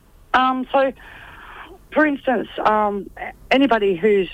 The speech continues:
receiving parenting payments or family tax payments or working casually and receiving a part payment in a card region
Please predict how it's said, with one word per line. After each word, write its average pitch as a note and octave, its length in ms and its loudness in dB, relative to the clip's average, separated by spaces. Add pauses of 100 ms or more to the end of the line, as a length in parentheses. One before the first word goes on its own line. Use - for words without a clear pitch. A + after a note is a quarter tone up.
(140)
receiving E3+ 800 0 (460)
parenting F#3 480 0 (160)
payments D3+ 440 -2
or C#3+ 200 4
family D#3 300 0
tax - 300 -4
payments D3+ 480 0 (480)
or E3+ 120 6
working E3+ 380 0
casually E3 640 0
and D#3 100 -2
receiving D#3 400 0
a D3 40 0
part - 360 -2
payment D3+ 480 -2
in F#3 160 2
a D#3+ 60 0
card C#3+ 340 -2
region D#3+ 560 -2